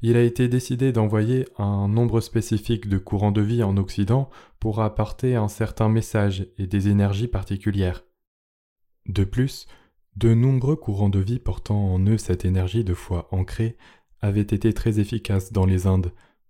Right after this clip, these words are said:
dans le Grand Orient, mais cette foi pouvait être qualifiée de léthargique. En effet,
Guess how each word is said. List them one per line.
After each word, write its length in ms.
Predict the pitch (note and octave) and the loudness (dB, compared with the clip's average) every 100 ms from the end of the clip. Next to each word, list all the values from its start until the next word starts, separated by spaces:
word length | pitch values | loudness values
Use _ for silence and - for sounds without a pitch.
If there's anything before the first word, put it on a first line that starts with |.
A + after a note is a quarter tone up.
| - | -4
dans 180 | G2 | 0
le 160 | F#2+ F#2 | 2 0
Grand 280 | F2+ F#2+ F#2+ | 0 -2 0
Orient, 360 | F#2+ G2 F2+ - _ _ _ _ _ | 0 2 0 -6 _ _ _ _ _
mais 320 | A2 F#2+ F#2 | 0 2 2
cette 260 | - F#2 - | 0 -2 -2
foi 260 | - A2+ | -2 -2
pouvait 320 | - F#2 G2 - | -2 -2 -2 -2
être 260 | F2+ - | -4 -6
qualifiée 520 | F2+ F#2 F2+ - - G2+ | -6 -4 -4 -4 -2 0
de 380 | F#2 F2 F2 F2 | 0 -2 -2 -2
léthargique. 720 | F2+ F2 G2 F#2 F#2 - - _ _ _ | -4 -4 -4 -4 -6 -10 -20 _ _ _
En 120 | F#2+ F#2 | -2 0
effet, 360 | F2+ G#2+ A#2+ | 0 -2 -2